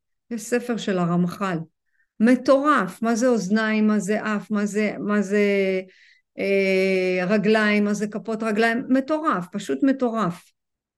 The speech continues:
בעזרת השם, כשתהיה לנו ראייה רוחנית, ותהיה לנו ראייה רוחנית, איך? כשנשנה את כוח האמונה. הראייה הרוחנית,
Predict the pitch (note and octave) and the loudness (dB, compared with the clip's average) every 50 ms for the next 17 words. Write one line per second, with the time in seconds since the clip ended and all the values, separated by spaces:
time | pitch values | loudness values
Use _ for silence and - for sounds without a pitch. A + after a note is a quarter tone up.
0 | _ _ _ _ _ _ _ _ _ _ _ - F3+ F3 F#3 F3+ F3 F3 - E3 | _ _ _ _ _ _ _ _ _ _ _ -10 -4 -2 0 0 0 -2 -2 0
1 | F#3 G#3+ B3 B3 D#4 D4 - - E4 E4 D#4+ D#4+ - - G3+ F#3+ G3 G3+ G#3 G#3 | 2 2 2 2 0 -2 -2 -2 -2 -2 -2 -4 -4 -2 0 2 4 4 4 4
2 | G3+ F3+ E3+ F3 E3+ E3+ E3 E3 E3+ F3+ F#3 G3+ G#3+ A#3 C4 C4 - - C#4+ C#4+ | 2 2 2 0 0 0 0 0 0 0 0 0 -2 -2 -4 -6 -8 -6 -4 -2
3 | C#4 C#4 E4 G4 G4 - - - _ _ _ _ _ _ _ _ _ _ _ _ | 0 0 0 -2 -4 -10 -18 -20 _ _ _ _ _ _ _ _ _ _ _ _
4 | _ _ _ _ _ _ _ _ - F3+ F3+ F3 - F#3+ E3+ D#3+ D#3 D#3+ E3 E3+ | _ _ _ _ _ _ _ _ -8 -8 -6 -4 -2 -2 0 0 0 0 0 2
5 | G3 G#3+ A#3+ B3 B3+ B3+ C4+ C4+ C#4 C#4 C4+ C4 C4 B3+ - - B3+ C4 C#4 D4 | 2 2 2 2 2 2 2 2 2 2 0 -2 -4 -6 -8 -4 -2 0 2 2
6 | D4+ D4 - - _ _ _ _ _ _ _ _ _ _ _ _ _ _ _ _ | 0 -2 -4 -14 _ _ _ _ _ _ _ _ _ _ _ _ _ _ _ _
7 | _ _ _ _ _ _ _ - - G3+ A#3 C#4+ D#4+ - - - - - _ _ | _ _ _ _ _ _ _ -2 0 2 2 2 2 -2 -6 -12 -16 -20 _ _
8 | _ _ _ _ _ _ _ _ _ _ _ _ _ - - F#3 E3+ E3 D#3+ - | _ _ _ _ _ _ _ _ _ _ _ _ _ -12 -6 -2 -2 -2 -2 -4
9 | - E3+ E3+ F3+ F#3 F3+ F3+ - - F3 E3+ E3+ E3+ - E3+ E3+ E3 D#3 D#3+ D#3+ | -4 -2 -2 -2 -2 -4 -6 -8 -6 -6 -6 -6 -8 -8 -8 -6 -6 -6 -8 -8
10 | D#3 D#3 D3+ _ _ _ _ _ _ _ _ _ _ _ _ _ _ _ _ _ | -8 -10 -12 _ _ _ _ _ _ _ _ _ _ _ _ _ _ _ _ _
11 | _ _ _ _ _ _ _ _ _ _ _ _ _ _ _ _ _ _ _ _ | _ _ _ _ _ _ _ _ _ _ _ _ _ _ _ _ _ _ _ _
12 | _ _ _ _ - - G3 G3 F3+ F#3+ G#3 G3+ G3 G3 G#3+ A#3 B3+ C4+ C4+ C#4+ | _ _ _ _ -10 -4 -4 -2 2 4 4 4 6 6 6 6 6 4 2 0
13 | C#4+ C4+ - D4 C#4 C#4 C#4+ D4+ D#4+ D#4+ D#4 _ | -2 -4 -2 -2 0 0 2 0 0 -2 -4 _